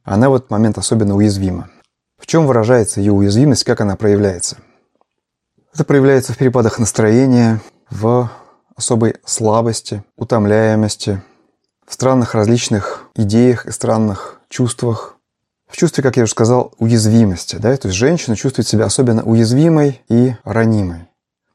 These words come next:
Женщина в этот период чувствует, что она принадлежит не себе, а принадлежит другому человеку.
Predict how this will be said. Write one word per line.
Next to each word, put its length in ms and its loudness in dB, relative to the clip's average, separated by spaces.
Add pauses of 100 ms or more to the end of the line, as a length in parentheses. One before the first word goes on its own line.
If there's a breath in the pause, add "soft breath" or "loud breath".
(140)
Женщина 480 0
в 40 2
этот 180 -4
период 240 2
чувствует, 320 -2
что 160 -4
она 160 2
принадлежит 480 0
не 120 4
себе, 420 0
а 100 -8
принадлежит 480 0
другому 340 2
человеку. 600 -2